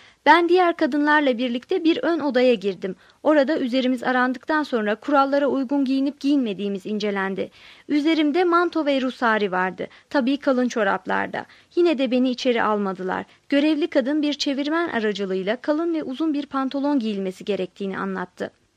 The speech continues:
Geciktiğim için meraklanan Moody yanımıza gelip ne olup bittiğini anlayınca sinirlendi. Yabancı olduğumu, yanımda kalın ve uzun pantolonun bulunmadığını anlattı.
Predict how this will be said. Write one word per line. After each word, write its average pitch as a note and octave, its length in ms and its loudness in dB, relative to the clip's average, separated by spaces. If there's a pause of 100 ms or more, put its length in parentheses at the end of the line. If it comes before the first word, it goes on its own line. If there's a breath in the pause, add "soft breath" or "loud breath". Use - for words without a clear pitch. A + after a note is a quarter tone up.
(640 soft breath)
Geciktiğim F4+ 540 2
için C4 240 0
meraklanan C4 680 0
Moody A#3+ 360 0
yanımıza D#4+ 440 2
gelip C4 320 -4
ne E4 160 0
olup B3+ 380 -4
bittiğini A3+ 440 -4
anlayınca C#4 500 2
sinirlendi. G3 800 -2
Yabancı D4+ 500 2
olduğumu, B3 460 -2
yanımda C#4+ 440 -2
kalın E4 360 -2
ve E4 100 0
uzun C4 260 -2
pantolonun B3+ 680 -2
bulunmadığını A#3 640 0
anlattı. F#3+ 580 -6